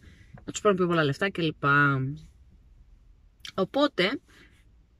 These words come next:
πήγα στον δερματολόγο, βασικά πήγα για τα σπυράκια, τα οποία βρήκαμε τη φταίη, τέλος πάντων, και έχουμε μπει στην διαδικασία θεραπείας,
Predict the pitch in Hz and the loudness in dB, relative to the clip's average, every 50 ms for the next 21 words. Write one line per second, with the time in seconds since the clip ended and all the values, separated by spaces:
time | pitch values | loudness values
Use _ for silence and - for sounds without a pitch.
0 | _ _ _ _ _ _ _ _ _ _ - 269 285 285 311 302 - - 262 247 | _ _ _ _ _ _ _ _ _ _ 0 2 2 2 2 0 0 -2 -2 0
1 | 233 214 202 180 190 190 190 190 180 175 - 175 180 196 233 254 254 247 220 202 | 0 0 0 0 0 0 2 2 0 2 2 2 2 2 2 2 0 -2 -2 -2
2 | - - 240 220 254 233 247 247 214 262 254 262 - 214 - - - 180 160 160 | -2 -2 -4 -4 -2 -2 -2 -2 0 0 -2 -2 -2 -4 -4 -2 -2 2 4 4
3 | 151 151 147 - 175 185 226 277 285 - 190 175 - 202 196 175 185 180 - 170 | 4 4 4 2 4 4 4 4 2 0 -2 0 0 2 2 2 0 -2 -2 -2
4 | 160 151 - - - - 151 151 143 - 147 143 139 - - - 147 147 147 151 | -4 -4 -6 -6 -4 -2 0 0 0 -2 -4 -4 -6 -6 -4 -2 0 0 0 -2
5 | 170 185 208 254 302 339 302 - - 180 180 - - 180 170 156 175 165 - - | -2 -2 -2 0 -2 -2 -2 -4 -6 -6 -4 -4 -2 -2 -2 -2 -4 -6 -4 -4
6 | 165 156 160 151 147 151 147 - - 151 - - 151 143 139 - - 151 147 139 | -2 -2 -2 -2 -4 -6 -6 -4 -6 -6 -4 -4 -4 -4 -4 -4 -4 -2 -2 -2
7 | 131 127 | -2 -4